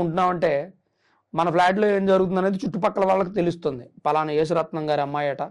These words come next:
హాస్పిటల్లో చికిత్స పొందుతూ మరణించింది, ఈరోజు అంత్యక్రియలు చేస్తారేమో అని చుట్టుపక్కల వారు అనుకుంటారు కదా. అలా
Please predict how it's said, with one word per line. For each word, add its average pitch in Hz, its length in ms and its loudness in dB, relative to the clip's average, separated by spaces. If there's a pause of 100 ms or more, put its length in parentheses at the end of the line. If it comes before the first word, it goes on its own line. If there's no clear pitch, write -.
(680)
హాస్పిటల్లో 156 480 0
చికిత్స 151 460 -8
పొందుతూ 147 320 -4 (520)
మరణించింది, 170 600 -2
ఈరోజు 170 220 2
అంత్యక్రియలు 160 520 -2
చేస్తారేమో 147 500 -2
అని 160 120 -8
చుట్టుపక్కల 175 420 -6
వారు 165 100 2
అనుకుంటారు 156 500 -2
కదా. 170 140 -4 (320)
అలా 196 140 8